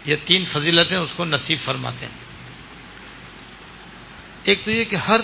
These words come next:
تنگی سے اللہ تعالیٰ اس کو نکال دیتے ہیں۔ ذرا کوئی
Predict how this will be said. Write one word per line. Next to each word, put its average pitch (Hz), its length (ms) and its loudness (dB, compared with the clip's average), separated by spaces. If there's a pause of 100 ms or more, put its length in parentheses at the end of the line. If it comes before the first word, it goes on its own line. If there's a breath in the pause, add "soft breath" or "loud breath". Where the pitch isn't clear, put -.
تنگی 202 460 2
سے 202 240 2
اللہ 185 320 4
تعالیٰ 180 340 6 (1400)
اس - 120 -2
کو 180 80 -2
نکال 147 380 4
دیتے - 220 -6
ہیں۔ - 140 -16 (1700)
ذرا 175 320 2
کوئی 220 120 -2